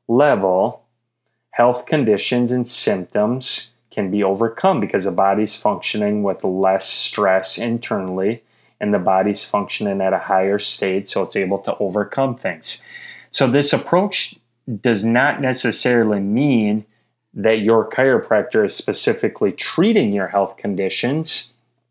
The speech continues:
And it also does not mean your chiropractor is trying to reduce your health symptoms.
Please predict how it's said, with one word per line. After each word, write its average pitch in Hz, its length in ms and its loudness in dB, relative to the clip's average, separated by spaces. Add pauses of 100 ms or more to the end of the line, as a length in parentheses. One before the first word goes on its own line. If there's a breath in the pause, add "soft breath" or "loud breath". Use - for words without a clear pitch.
(800 soft breath)
And 113 100 0
it 117 140 -2
also 139 420 2
does 104 180 2
not 104 200 0
mean 107 160 -2
your 101 140 0
chiropractor 107 580 0
is - 80 -6
trying 104 280 -2
to 110 120 -2
reduce 104 960 0 (260)
your 104 220 0
health 95 340 0
symptoms. - 960 -4